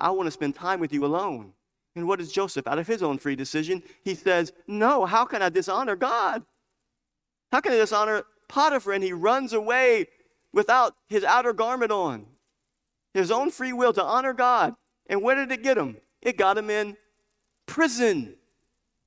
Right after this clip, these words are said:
And he, you know, through a series of events, he rises to authority in prison, and then he in-, interprets dreams, and he gets out of prison, and he ends up second in command over all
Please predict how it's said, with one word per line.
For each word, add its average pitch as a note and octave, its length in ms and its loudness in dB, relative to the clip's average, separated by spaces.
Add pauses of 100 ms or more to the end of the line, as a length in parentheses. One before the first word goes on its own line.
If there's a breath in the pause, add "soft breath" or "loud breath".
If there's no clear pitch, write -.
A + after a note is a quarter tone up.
(180)
And E3+ 100 -12
he, G3 160 -4
you G#3+ 140 -6
know, G3 100 -2
through E3+ 120 -4
a D3+ 40 -2
series G#3 400 0
of E3 100 2
events, F3 320 0
he D#3+ 80 -4
rises F3+ 360 -2
to E3 100 -6
authority F#3 380 -2
in E3+ 80 -2
prison, F3+ 360 -2
and D#3+ 80 -2
then C#3+ 120 0 (180 loud breath)
he D#3+ 120 4 (200 loud breath)
in-, D#3+ 160 0
interprets G3 480 -4
dreams, G#3 400 -2
and F3 60 0
he D3+ 60 0
gets F3 160 -2
out G#3 200 2
of G3+ 120 -4
prison, G3+ 340 0
and F#3 80 -2
he F#3+ 160 0
ends G3+ 100 -4
up G3 160 0
second A3 300 -2
in E3+ 80 -6
command G3 360 -4
over E3 160 -2
all A3 400 2